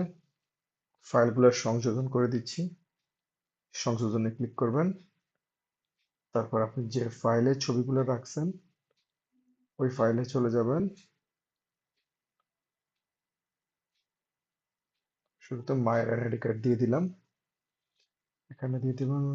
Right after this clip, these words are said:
মাতার জাতীয় পরিচয়পত্র,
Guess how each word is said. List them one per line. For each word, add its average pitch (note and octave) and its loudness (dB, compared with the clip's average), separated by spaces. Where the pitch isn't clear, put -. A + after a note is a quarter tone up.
মাতার C#3 0
জাতীয় B2+ 0
পরিচয়পত্র, B2 -4